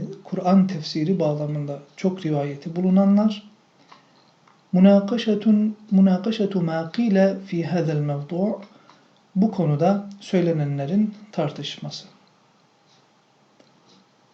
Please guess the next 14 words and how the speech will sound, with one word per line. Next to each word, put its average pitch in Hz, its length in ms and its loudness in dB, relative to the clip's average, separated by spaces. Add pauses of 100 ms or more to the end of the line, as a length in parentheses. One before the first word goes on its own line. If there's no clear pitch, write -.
(420)
وَالصَّحَابَةُ 214 720 0
مُتَفَاوِتُونَ 196 1300 2
فِي 165 440 -6
فَهْمِهِمْ 196 640 4
لِكِتَابِ 156 400 -4
اللّٰهِ. 143 280 -8 (1300)
Sahabe-i 202 540 0
kiram 190 440 2 (760)
Allah'ın 165 500 2
kitabını 185 540 0
anlama 165 420 2
noktasında 156 720 -2
birbirlerinden 156 840 -2
farklıydılar. 151 920 -8